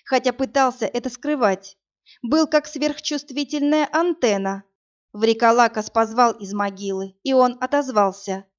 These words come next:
Не знаю, как долго он сопротивлялся и сопротивлялся ли вообще, но в итоге помог вампиру вернуться. Вриколакас пробрался в него, как вор в чужой дом,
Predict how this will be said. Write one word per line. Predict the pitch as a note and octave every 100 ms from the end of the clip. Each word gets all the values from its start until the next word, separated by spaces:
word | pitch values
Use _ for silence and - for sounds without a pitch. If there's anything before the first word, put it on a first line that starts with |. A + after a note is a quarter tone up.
| _ _ _ - -
Не | C#4+
знаю, | C#4 D4 C#4+ G3
как | C#4+ A3 G#3+
долго | A3+ G#3+
он | G#3 G#3
сопротивлялся | G#3+ A3 G#3+ A3 A#3+ A#3+ A3 - G3 G3+
и | A#3+
сопротивлялся | A3+ A3 A3+ A#3+ A3+ A3 G#3+ A#3+
ли | A#3+
вообще, | B3 F3+ - - G3+ G3 _ _ _ _ -
но | A#3+ A#3
в | A3+
итоге | A#3 B3+ A#3 F#3 G3
помог | G3 C#4 C#4 A3 G3
вампиру | G#3 G#3 A3+ G3+
вернуться. | F#3+ A#3 A3+ G3 - F3 F#3 - _ _ _ _ -
Вриколакас | G#3+ A3+ A#3 A3+ A#3 A3 G3 -
пробрался | - B3 A#3 C#4 A#3+ - G3+
в |
него, | G#3 G3+ G3 F#3+ -
как | D#4 D#4
вор | B3 A#3 G3+
в | -
чужой | A3+ G#3+ G#3+
дом, | G3 G3+ G3